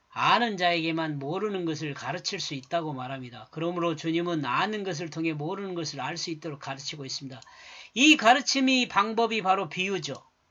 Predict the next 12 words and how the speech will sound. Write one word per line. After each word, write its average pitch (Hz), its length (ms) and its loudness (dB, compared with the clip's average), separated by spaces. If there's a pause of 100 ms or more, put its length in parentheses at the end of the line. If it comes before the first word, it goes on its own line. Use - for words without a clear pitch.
(1800)
어, 165 60 -12
이거, 170 400 -4 (380)
이 185 140 -6
말은 196 560 0 (680)
아우구스티누스가 233 880 -2
한 202 140 -6
말이에요. 143 580 -6 (600)
뭐, 151 360 -12
어거스틴 180 540 -6
파라독스라고 160 760 -8
이야기를 127 420 -8
하더라고요. 143 480 -10